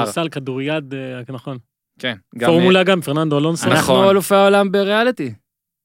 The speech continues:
Speaker 3: לא, משהו
Speaker 1: בבקשה.
Speaker 3: כזה.
Speaker 1: כן,
Speaker 2: בבקשה.
Speaker 1: אני חושב
Speaker 3: אנחנו
Speaker 1: שכן.
Speaker 3: טובים בזה, לא? יש מלא
Speaker 1: חבל
Speaker 3: ריאליטי
Speaker 1: על
Speaker 3: כל
Speaker 1: הזמן.
Speaker 3: הזמן. אגב, אקטואליה זה ריאליטי, בערך, לא, נגיד, חדשות וריאליטי זה אותו דבר, לא? אתה מדבר על אנשים
Speaker 1: בסדר.
Speaker 3: שבאמת עושים דברים, לא?
Speaker 1: אני איתך.
Speaker 3: עכשיו, אה, בוא רגע תספר כן על דינמיקה בבית מבחינת אהדת ספורט. פה
Speaker 2: אני.
Speaker 3: אנחנו כן רוצים להיות, אה,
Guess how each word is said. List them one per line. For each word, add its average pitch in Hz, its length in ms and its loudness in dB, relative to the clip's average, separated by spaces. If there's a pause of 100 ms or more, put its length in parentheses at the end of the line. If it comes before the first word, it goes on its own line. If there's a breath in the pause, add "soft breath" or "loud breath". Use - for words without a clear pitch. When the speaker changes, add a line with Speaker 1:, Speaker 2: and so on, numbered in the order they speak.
(200)
Speaker 3:
לא, 175 180 -2
משהו 185 240 -6
Speaker 1:
בבקשה. 170 100 -4
Speaker 3:
כזה. 180 120 -2 (160)
Speaker 1:
כן, 160 100 0
Speaker 2:
בבקשה. 247 200 -2
Speaker 1:
אני 143 100 -8
חושב - 120 -12
Speaker 3:
אנחנו 127 120 -4
Speaker 1:
שכן. 226 80 -8
Speaker 3:
טובים 170 280 2
בזה, 170 200 2
לא? 175 160 2
יש 214 100 -2
מלא 147 200 0
Speaker 1:
חבל 190 100 0
Speaker 3:
ריאליטי 247 240 4
Speaker 1:
על 190 140 4
Speaker 3:
כל 196 120 4
Speaker 1:
הזמן. 214 180 2
Speaker 3:
הזמן. 190 120 2 (300 loud breath)
אגב, 220 260 4
אקטואליה 156 480 2
זה 185 120 0
ריאליטי, 208 400 0
בערך, 120 240 -4
לא, 170 60 0
נגיד, 143 180 0
חדשות 151 440 -2
וריאליטי 175 400 0
זה 143 60 -2
אותו 147 140 0
דבר, 208 260 2
לא? 156 80 2
אתה 147 100 -2
מדבר 143 300 0
על 170 80 2
אנשים 175 260 -4
Speaker 1:
בסדר. 180 160 -4
Speaker 3:
שבאמת 175 140 -4
עושים 175 220 -4
דברים, 196 280 -8
לא? 156 100 -4 (160)
Speaker 1:
אני 135 140 -8
איתך. 135 240 -10 (180)
Speaker 3:
עכשיו, 143 280 -2 (160)
אה, 139 80 0 (180)
בוא 147 180 2
רגע 190 140 2
תספר 160 280 -2
כן 156 180 0
על 156 60 2
דינמיקה 143 460 2
בבית 131 340 2
מבחינת 131 440 -2
אהדת 123 320 0
ספורט. 113 340 -2
פה 160 200 0
Speaker 2:
אני. 160 80 2
Speaker 3:
אנחנו 143 160 -2
כן 160 180 2
רוצים 143 320 2
להיות, 143 300 2
אה, 131 340 2